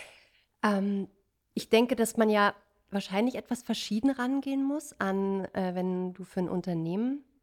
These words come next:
Speaker 2: eine Werbekampagne machst oder für eine, für Politik.
Speaker 1: Ja.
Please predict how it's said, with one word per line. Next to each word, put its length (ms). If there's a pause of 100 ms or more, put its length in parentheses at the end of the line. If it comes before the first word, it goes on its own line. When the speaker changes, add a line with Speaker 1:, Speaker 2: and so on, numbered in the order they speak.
(340)
Speaker 2:
eine 140
Werbekampagne 680
machst 280
oder 180
für 200
eine, 300 (360)
für 160
Politik. 680 (140)
Speaker 1:
Ja. 140